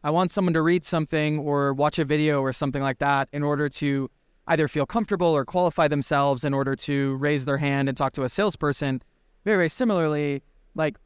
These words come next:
what a better experience theoretically than, "Oh, they use this particular product." I start to see the engagement, like you were talking about, and then all of a sudden, like, I know when to reach out,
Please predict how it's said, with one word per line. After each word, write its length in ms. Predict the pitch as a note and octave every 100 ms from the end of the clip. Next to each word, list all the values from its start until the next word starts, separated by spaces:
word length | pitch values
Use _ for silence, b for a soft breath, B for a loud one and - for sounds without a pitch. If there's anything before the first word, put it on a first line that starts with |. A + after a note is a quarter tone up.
| -
what 180 | D#3 F#3+
a 40 |
better 240 | E3 E3
experience 720 | D3 - E3 E3 D#3 C#3 - - _ -
theoretically 640 | F3 D3 D#3+ E3 C#3 C#3+
than, 380 | D3 C#3+ C#3 C3+ -
"Oh, 200 | A3+ D3
they 100 | D3
use 300 | C#3+ D#3+ C#3+
this 160 | D3+
particular 680 | - D3+ D3+ D#3 C#3 C3+ C3
product." 600 | A2 - C#3+ C#3+ C3+ - - _ _ _ -
I 80 | D#3
start 240 | - F3
to 60 | D3+
see 180 | - D#3+
the 140 | D3
engagement, 640 | D3 D#3 D#3 C#3+ C#3+ D3 C3+
like 160 | C#3
you 60 | D3
were 80 | C#3
talking 360 | C#3+ C#3+ D3
about, 320 | C#3 C#3 C#3 -
and 120 | D3+
then 80 | D3
all 160 | D3+
of 80 | D3+
a 40 | C#3+
sudden, 500 | - D3+ D3 C3+ B2 _ _ _ -
like, 220 | D#3 C#3+ -
I 180 | D#3 G3+
know 160 | G3 D#3+
when 160 | D3+
to 80 | D3
reach 240 | C#3+ C#3
out, 280 | C#3+ C#3 D3+